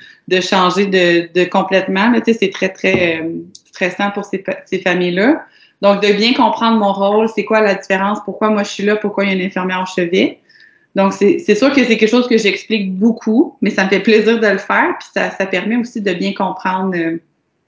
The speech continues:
mon rôle à travers l'équipe. Donc, ça, c'est quelque chose qui, que je dois continuer à faire parce que, comme on en a parlé, c'est quand même un nouveau rôle dans l'hôpital.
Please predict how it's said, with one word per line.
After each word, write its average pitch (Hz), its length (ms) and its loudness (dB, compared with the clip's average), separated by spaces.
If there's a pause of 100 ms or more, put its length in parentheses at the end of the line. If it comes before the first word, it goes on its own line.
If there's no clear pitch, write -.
(300)
mon 180 240 4
rôle 202 200 4
à 185 60 2
travers 185 400 0
l'équipe. 220 440 -4 (680)
Donc, 208 160 2
ça, 262 120 4
c'est 269 120 0
quelque 226 160 2
chose 247 200 0
qui, - 340 -8
que 202 120 2
je - 160 -6
dois 202 140 2
continuer 208 400 -2
à 208 100 2
faire 311 300 0
parce 202 160 -2
que, 208 60 -2
comme 214 440 0
on 202 120 -2
en 190 160 0
a 180 60 -2
parlé, 196 480 -2
c'est 185 180 -6
quand 190 180 -2
même 220 160 2
un 190 100 0
nouveau 202 400 2
rôle 196 220 -2
dans 185 140 -2
l'hôpital. 208 580 -2